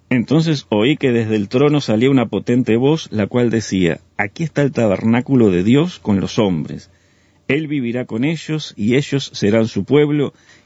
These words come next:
y Dios mismo estará con ellos y será su Dios'". Así que es verdad que la Biblia anuncia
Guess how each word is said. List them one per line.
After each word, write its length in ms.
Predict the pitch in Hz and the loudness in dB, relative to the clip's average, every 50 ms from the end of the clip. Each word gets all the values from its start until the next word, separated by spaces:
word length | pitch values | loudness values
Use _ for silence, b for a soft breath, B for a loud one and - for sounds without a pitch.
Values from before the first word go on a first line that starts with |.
| b _ | b _
y 140 | 101 92 87 | -6 -4 -2
Dios 380 | 85 120 165 214 247 240 - | 0 0 2 2 2 0 2
mismo 360 | - 117 151 175 165 156 151 127 | 2 4 4 4 4 4 2 0
estará 320 | 117 - 98 101 113 117 | 0 0 0 2 2 0
con 220 | - - 95 104 | 0 -2 0 2
ellos 420 | 143 180 175 - - 175 165 - - - | 2 2 2 0 -2 -4 -4 -4 -8 -10
y 100 | 101 98 | -10 -6
será 420 | - - 87 95 113 123 110 - - _ | -2 0 2 2 2 0 0 -4 -10 _
su 240 | - - 104 95 80 | -12 -6 -4 -2 -2
Dios'". 440 | 73 69 58 55 - - - - - _ _ _ _ b b b b b b b b b b b b b b b b b _ _ _ _ _ _ _ | -2 -2 -4 -6 -10 -16 -20 -20 -20 _ _ _ _ b b b b b b b b b b b b b b b b b _ _ _ _ _ _ _
Así 200 | - 104 117 135 | -4 -2 -2 0
que 180 | 113 156 160 - | 2 2 2 2
es 120 | - 151 139 | 2 0 0
verdad 260 | 135 120 123 147 147 | 0 0 0 0 -2
que 100 | 135 131 | -2 0
la 120 | 123 117 | 0 2
Biblia 260 | 117 127 139 139 143 127 | 2 2 2 2 2 2
anuncia 460 | 120 135 151 147 - 151 139 110 | 2 2 2 2 0 0 -2 -2